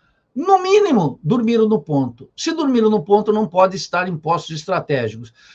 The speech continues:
Mas a outra hipótese é que podem ter sido cúmplices ou, na sua política de conciliação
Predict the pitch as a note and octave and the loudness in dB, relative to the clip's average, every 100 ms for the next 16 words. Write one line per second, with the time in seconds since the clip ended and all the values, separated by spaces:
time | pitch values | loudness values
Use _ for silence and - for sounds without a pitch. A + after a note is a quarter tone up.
0 | - B3 C4+ C#4 F4 D#4 - C4 D4 A3 | -4 0 4 4 4 0 0 2 2 -2
1 | G#3 A#3+ B3 A#3 B3 A#3 - C#4 A#3 - | -6 -2 -2 -2 -4 -6 -6 -6 -6 -12
2 | _ _ - F#4 D4 F#3 C3 - A#2+ - | _ _ -2 -2 0 -4 -6 -8 -10 4
3 | C4 G#3+ - _ _ _ _ - G#3+ - | 6 6 4 _ _ _ _ -4 -4 -2
4 | E4 E4+ D4+ A3+ G#3+ D3 E3 D3 - A3+ | 2 2 2 0 0 -4 -8 -6 -2 -2
5 | - E3+ D3+ - A#3+ A#3 B2 | -2 -4 -4 -2 -2 -2 -4